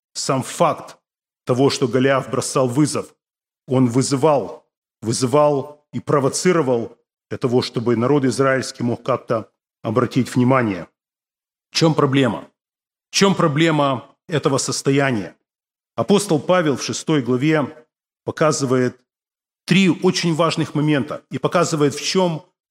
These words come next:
это проблематичное состояние. Мы с вами читаем первый текст шестой главы. «Братья, если и впадет человек в какое согрешение, вы духовно исправляйте такового в духе кротости, наблюдая каждый за собою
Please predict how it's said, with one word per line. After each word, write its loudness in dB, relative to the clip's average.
это 0
проблематичное 0
состояние. -2
Мы -2
с -2
вами 4
читаем 0
первый 0
текст -4
шестой -2
главы. 0
«Братья, 0
если -2
и 2
впадет 0
человек 0
в -16
какое -2
согрешение, 0
вы 2
духовно 2
исправляйте -2
такового -2
в -8
духе -4
кротости, -4
наблюдая 2
каждый -2
за -2
собою 0